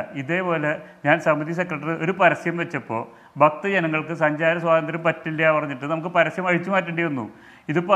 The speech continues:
അഞ്ച് ദിവസമാണ് നാക്കിനാൽ കൂടെ ഭക്തജനങ്ങളുടെ സ്വാതന്ത്ര്യം നിഷേധിക്കുകയാണ് ചെയ്തത്. അപ്പോൾ ഇതൊക്കെ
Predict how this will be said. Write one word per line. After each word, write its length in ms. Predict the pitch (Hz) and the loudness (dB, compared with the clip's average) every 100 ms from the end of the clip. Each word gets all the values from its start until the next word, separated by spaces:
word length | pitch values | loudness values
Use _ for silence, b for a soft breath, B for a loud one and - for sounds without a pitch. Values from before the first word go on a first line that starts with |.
| 170 | 4
അഞ്ച് 220 | 175 208 220 | 4 -2 0
ദിവസമാണ് 500 | 190 185 196 214 190 185 | 0 0 0 2 2 4
നാക്കിനാൽ 320 | 170 170 170 170 | 2 2 -2 -2
കൂടെ 100 | 175 | 2
ഭക്തജനങ്ങളുടെ 480 | 170 - 165 165 170 | 0 0 -4 -2 2
സ്വാതന്ത്ര്യം 420 | 165 160 160 175 180 - B - | 4 4 4 -2 -4 -10 B 0
നിഷേധിക്കുകയാണ് 680 | 180 180 185 185 208 208 175 | 2 2 2 0 0 0 0
ചെയ്തത്. 220 | 170 110 92 B B B B | -2 -2 -6 B B B B
അപ്പോൾ 120 | 135 156 | -2 2
ഇതൊക്കെ 260 | 175 190 | 4 8